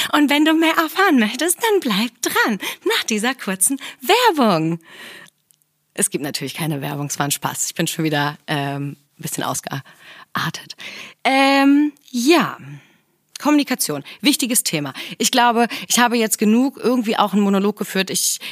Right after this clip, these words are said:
ich komme immer wieder raus. Ähm, ich muss mich da erst reinarbeiten, ja, in diesen Monolog, den ich führe. Ja, vielleicht schaffe ich es auch eines Tages mal so richtig ko-,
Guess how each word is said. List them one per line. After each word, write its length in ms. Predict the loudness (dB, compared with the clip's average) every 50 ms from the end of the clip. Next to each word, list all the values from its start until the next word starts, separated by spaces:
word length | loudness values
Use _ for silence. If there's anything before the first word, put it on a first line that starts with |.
| -10
ich 120 | -10 -6 -2
komme 180 | 0 0 2
immer 200 | 2 2 2 2
wieder 180 | 0 0 0 2
raus. 320 | 2 4 4 4 2 0 -4 -10 -16 -16 -12 -4 0
Ähm, 720 | 2 2 2 2 2 2 4 4 4 4 4 4 2 0 -2 -6 -18 -20 -20 _ _ _ _ _ _ _ _ _ _ _ _ _ _ _ -20 _ _ _ _ -8
ich 100 | -2 0
muss 160 | 2 2 2
mich 120 | 2 0
da 120 | 0 0 0
erst 340 | 0 0 -2 -2 -2 -2
reinarbeiten, 1040 | -2 0 2 2 0 -2 -4 -6 -6 -4 -2 -2 -2 -2 -2 -2 -2 -2 0 -2 -4 _ -8
ja, 280 | -6 -4 -2 -2 -2 -2 0
in 340 | 0 2 4 6 6 4 4
diesen 720 | 2 0 2 2 2 2 0 0 0 0 0 0 -2 -4 _ _ -14 -6
Monolog, 600 | -4 -2 0 0 0 0 0 0 0 0 0 -2 -6 -12 -12 -12 -12 -6 0
den 220 | 2 4 4 4
ich 320 | 2 -2 -4 -4 -4 -6 -8 -8
führe. 480 | -10 -8 -6 -6 -6 -6 -8 -12 -18 -20 _ _ -10
Ja, 240 | -6 -4 -4 -4 -6 -4
vielleicht 240 | -2 -2 0 0 0
schaffe 140 | -2 -2 -2
ich 80 | -2
es 60 | -2 -2
auch 60 | -2
eines 220 | 0 -2 -2 -2
Tages 340 | -2 -2 -2 -2 -2 -2 -2
mal 160 | 0 0 -2
so 80 | -2 -2
richtig 380 | -4 -4 -6 -4 -6 -8 -8
ko-, 100 | -8 -12